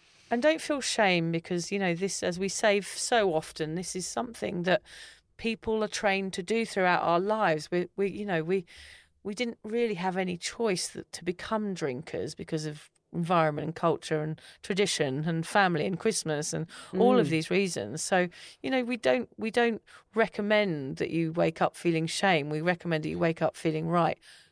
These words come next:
Speaker 1: time to give this another go. Time to
Speaker 2: Yes.
Speaker 1: give sobriety a go and start again." Um, but we hope, we hope you don't relapse, and we hope that you don't decide to take a drink, because we hope that our words will make you think twice.
Speaker 2: Yeah,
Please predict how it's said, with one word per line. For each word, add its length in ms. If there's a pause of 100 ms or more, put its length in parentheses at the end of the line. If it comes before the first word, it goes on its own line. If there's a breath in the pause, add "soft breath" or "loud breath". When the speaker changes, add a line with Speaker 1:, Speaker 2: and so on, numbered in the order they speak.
Speaker 1:
time 220
to 80
give 160
this 180
another 260
go. 440 (320)
Time 220
to 60
Speaker 2:
Yes. 20
Speaker 1:
give 160
sobriety 540
a 40
go 180
and 220
start 300
again." 460 (460 loud breath)
Um, 400 (120)
but 100
we 40
hope, 220
we 80
hope 400
you 60
don't 280
relapse, 500
and 80
we 60
hope 320
that 100
you 100
don't 340 (280 loud breath)
decide 420
to 60
take 300
a 40
drink, 260
because 240
we 80
hope 480 (580 loud breath)
that 180 (420)
our 220
words 640 (540 loud breath)
will 100
make 300
you 140
think 300
twice. 580
Speaker 2:
Yeah, 220